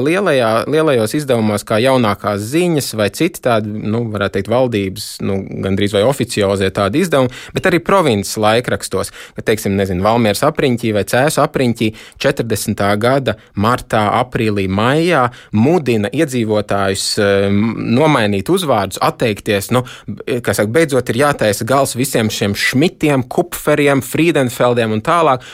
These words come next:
un sauksimies taču atkal beidzot par kalējiem, un, un, un tā tad, eh, arī četrdesmitā gada īsi pirms piecpadsmitā maija, kas ir Kārļa Ulmaņa apvērsuma gada diena, seši gadi šis autoritārais režīms,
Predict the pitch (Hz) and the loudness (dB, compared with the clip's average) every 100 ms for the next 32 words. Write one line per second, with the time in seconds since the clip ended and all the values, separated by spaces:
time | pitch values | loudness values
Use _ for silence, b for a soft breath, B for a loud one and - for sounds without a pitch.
0 | B 110 - 175 165 131 123 107 110 - | B -6 0 0 0 -2 -2 -2 -4 0
1 | 120 156 - 107 123 131 113 - - - | 0 0 -2 0 0 0 0 -4 -8 -4
2 | 160 170 143 135 123 123 117 117 - 117 | 0 4 4 2 0 0 0 -2 -2 0
3 | 110 113 110 104 - B B 123 - 135 | 2 2 0 -2 -4 B B -4 0 0
4 | 131 120 B - 120 110 117 113 117 - | 0 -4 B 0 0 2 0 2 0 0
5 | B - - - 131 120 120 117 113 113 | B -20 -14 -6 0 2 2 2 2 0
6 | - 139 135 123 - 104 110 104 120 135 | -4 -2 -2 -2 -4 0 2 2 2 2
7 | 120 139 135 - 104 - 131 147 - - | 0 0 -2 -2 -6 -2 0 0 -4 -6
8 | 98 95 98 104 107 110 107 - - - | -2 0 2 2 2 2 0 -2 -8 -4
9 | 101 101 95 107 104 110 113 104 113 - | -2 -2 0 0 2 0 0 2 0 2
10 | 165 120 123 104 123 139 120 113 107 104 | 0 0 0 2 2 0 -2 0 0 -2
11 | - - 113 - 104 107 123 117 - 110 | -6 -2 -2 -2 -2 0 0 -2 -2 -2
12 | - - 101 95 92 139 175 151 123 113 | -2 -4 -4 -2 -2 0 2 2 0 -2